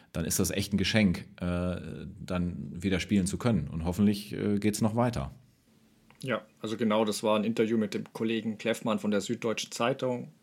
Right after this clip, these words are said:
Speaker 2: ähm, sehr empfehlenswert. Wir drücken ihr auf jeden Fall weiterhin die Daumen und verfolgen es gespannt, ähm, genauso auch wie das Turnier in Rom natürlich. Ähm,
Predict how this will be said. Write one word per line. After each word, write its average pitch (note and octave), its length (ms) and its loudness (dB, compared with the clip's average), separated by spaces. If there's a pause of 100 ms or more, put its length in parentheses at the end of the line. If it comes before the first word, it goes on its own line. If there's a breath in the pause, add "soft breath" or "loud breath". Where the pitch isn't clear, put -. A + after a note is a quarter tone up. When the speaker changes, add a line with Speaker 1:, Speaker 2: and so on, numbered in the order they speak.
Speaker 2:
ähm, G2+ 200 -4
sehr G2 180 0
empfehlenswert. A2+ 680 0 (580 loud breath)
Wir D3 100 8
drücken E3 260 4
ihr D3 160 8
auf C3 80 2
jeden C#3+ 180 6
Fall C3+ 180 6
weiterhin C3 360 6
die A#2 120 2
Daumen D3 360 6
und A#2 220 -2
verfolgen B2+ 440 2
es B2 140 0
gespannt, B2+ 580 -2
ähm, A#2+ 540 -4
genauso C#3+ 320 4
auch B2+ 120 4
wie B2 40 0
das A#2 160 -2
Turnier B2+ 280 0
in A#2 60 2
Rom C#3+ 220 4
natürlich. A#2+ 720 0
Ähm, A#2 540 -2